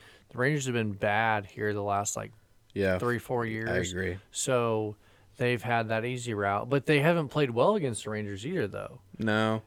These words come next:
Speaker 1: And the A's have been shockingly good the last couple of
Speaker 2: It's
Speaker 1: years.
Speaker 2: true. Yes.
Speaker 1: Um,
Speaker 2: Yep.
Speaker 1: the
Speaker 2: If
Speaker 1: East
Speaker 2: you're
Speaker 1: is
Speaker 2: not
Speaker 1: always a monster to go through,
Speaker 2: Yeah.
Speaker 1: and then the,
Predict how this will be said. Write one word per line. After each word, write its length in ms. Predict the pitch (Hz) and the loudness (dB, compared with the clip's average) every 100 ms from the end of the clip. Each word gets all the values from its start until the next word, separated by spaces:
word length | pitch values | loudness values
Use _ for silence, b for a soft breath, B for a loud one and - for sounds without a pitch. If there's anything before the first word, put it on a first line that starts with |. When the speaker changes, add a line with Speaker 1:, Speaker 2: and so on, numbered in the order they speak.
| - 131 | -6 -2
Speaker 1:
And 160 | 123 | -2
the 120 | 117 131 | 0 4
A's 400 | 170 226 180 - | 4 4 0 0
have 300 | 131 104 - 117 | 0 -2 -10 -2
been 320 | 127 120 110 | 2 2 -2
shockingly 840 | - - 110 117 - 139 123 113 | -4 0 2 0 0 -2 -2 -2
good 320 | 104 117 147 | 2 2 2
the 60 | 143 | -2
last 300 | 107 104 - | -2 -2 -2
couple 280 | 110 104 107 | -2 -2 -2
of 40 | |
Speaker 2:
It's 20 | 101 | -2
Speaker 1:
years. 200 | 98 107 | -2 4
Speaker 2:
true. 340 | 127 113 101 | 6 6 4
Yes. 320 | - 120 110 110 | 4 6 8 6
Speaker 1:
Um, 300 | 120 117 107 | 4 4 4
Speaker 2:
Yep. 180 | 117 110 | 4 4
Speaker 1:
the 80 | 123 | 2
Speaker 2:
If 60 | |
Speaker 1:
East 100 | 147 | 4
Speaker 2:
you're 100 | 127 | 6
Speaker 1:
is 60 | 131 | 6
Speaker 2:
not 160 | 131 | 8
Speaker 1:
always 280 | 131 135 131 | 6 6 4
a 60 | 127 | 0
monster 460 | 113 117 127 - | 0 0 -2 -8
to 60 | 131 | -6
go 180 | 123 123 | -2 -2
through, 480 | 117 127 123 127 127 | -2 -4 0 2 2
Speaker 2:
Yeah. 80 | 131 127 | 0 -4
Speaker 1:
and 80 | |
then 200 | 123 120 113 | -2 -4 -2
the, 240 | 120 110 | 0 0